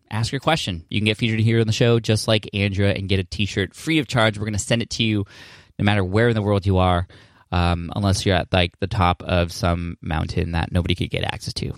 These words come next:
But anyway, thank you so much. I appreciate you. Thanks again to FreshBooks. If you wanna check out FreshBooks for free for thirty days, go to freshbooks dot com slash ask pat. And don't forget, make sure you enter Ask Pat in the How Did You Hear About Us section.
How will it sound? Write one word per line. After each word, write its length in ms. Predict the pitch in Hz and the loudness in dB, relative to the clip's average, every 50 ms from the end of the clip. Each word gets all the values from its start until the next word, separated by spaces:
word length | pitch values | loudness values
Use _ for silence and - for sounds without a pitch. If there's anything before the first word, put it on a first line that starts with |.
| - | -2
But 160 | - 98 - - _ _ _ | -2 -2 -2 -4 _ _ _
anyway, 240 | - 107 87 - - - _ _ - - - - _ | -2 -2 0 -2 -6 -10 _ _ -20 -20 -20 -20 _
thank 200 | - 165 170 147 | 0 0 2 2
you 40 | 160 | 0
so 140 | - 170 151 | 0 2 2
much. 260 | 151 151 - - - | 2 2 0 -2 -4
I 40 | - | -4
appreciate 360 | 123 - 139 127 - - 131 | -2 0 0 0 2 0 0
you. 140 | - 131 123 | 2 0 0
Thanks 240 | 120 - 127 120 - | 2 0 0 0 0
again 140 | 123 120 117 | 0 0 0
to 60 | 110 | -2
FreshBooks. 520 | - - 123 120 113 - 123 113 - - - - | 0 0 0 0 2 0 0 -2 -2 -6 -10 -8
If 140 | - - - | -10 -6 0
you 60 | 120 | 0
wanna 100 | 117 117 | 2 2
check 220 | 110 - 135 120 117 | 2 2 0 2 2
out 100 | 110 110 | 0 0
FreshBooks 560 | - - 110 107 - - 110 - - - - - - _ - - _ _ _ _ | 2 0 0 0 0 -4 -4 -4 -6 -12 -12 -16 -20 _ -20 -20 _ _ _ _
for 100 | - 117 | 0 0
free 480 | 101 - - - 123 123 131 139 139 143 _ _ | 0 0 0 2 2 4 4 2 0 -4 _ _
for 140 | _ - 110 | _ -2 -2
thirty 360 | 101 92 - 131 131 147 160 | -2 0 0 2 2 2 2
days, 400 | 147 117 95 90 92 95 - - _ _ | 2 2 0 0 0 -2 -6 -14 _ _
go 100 | - 110 | -4 -4
to 60 | 101 | -4
freshbooks 440 | - - 123 110 - - 113 104 - | 0 0 -2 -2 0 -2 -6 -6 -2
dot 160 | - 110 87 - | -2 -2 -2 -2
com 280 | - - 110 107 107 | -2 -4 -4 -2 -4
slash 280 | 104 - 104 95 95 - - | -2 0 -2 -2 -2 -4 -4
ask 300 | 110 104 101 - - - | -2 -2 -2 -4 -6 -2
pat. 220 | 123 123 123 92 | 0 2 2 2
And 100 | 107 104 | 2 0
don't 120 | 123 120 | 0 -2
forget, 280 | 117 131 120 127 123 - | -2 -2 0 0 0 0
make 180 | 120 117 117 - | -2 -6 -6 -4
sure 140 | - 127 | -4 -2
you 120 | 117 117 110 | -2 -2 -2
enter 220 | - 107 104 104 - | 0 0 0 0 -2
Ask 340 | - 104 107 110 110 - - | -2 -2 0 0 0 -2 -6
Pat 280 | - - 120 117 117 - | -4 -2 -2 0 0 -2
in 60 | 107 | -2
the 100 | 104 98 | -2 -2
How 180 | 87 - 110 104 | 0 0 0 0
Did 140 | 113 110 | 0 0
You 100 | 117 117 | 0 -2
Hear 140 | 107 110 117 | 0 2 0
About 200 | 98 90 95 95 | 0 2 0 0
Us 80 | 92 90 | 0 -2
section. 480 | - - 107 98 - - 110 104 101 | 0 -2 -2 -2 -2 -4 -4 -4 -4